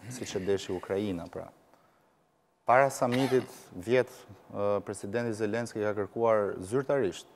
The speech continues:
shtetit shqiptar që të ndaloj ardhin e turistëve rus, me justifikimin që ata që po na vrasin fëmijët në Ukrainë, bëjnë dhe pushime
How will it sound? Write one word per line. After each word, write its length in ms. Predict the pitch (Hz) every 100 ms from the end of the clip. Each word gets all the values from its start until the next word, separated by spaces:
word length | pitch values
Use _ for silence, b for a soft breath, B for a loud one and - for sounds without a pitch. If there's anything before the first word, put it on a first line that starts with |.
| -
shtetit 320 | - 101 98 -
shqiptar 460 | - - 101 120
që 120 | 120 98
të 100 | 98
ndaloj 440 | 101 104 113 110 98
ardhin 360 | 104 107 104
e 80 | 98
turistëve 440 | 104 104 98 98 87
rus, 300 | 117 160 - - b b b b b
me 160 | 117 131
justifikimin 760 | 139 - 123 117 - 127 135 131
që 180 | - 120 120 107 - - - -
ata 200 | 104 131 123
që 100 | 127
po 100 | 120
na 140 | 117 110
vrasin 400 | 117 117 - 104
fëmijët 520 | - 113 113 104 - -
në 100 | 104
Ukrainë, 540 | 104 101 117 156 156 135
bëjnë 200 | 113 131
dhe 60 | 123
pushime 500 | 123 - - 131 127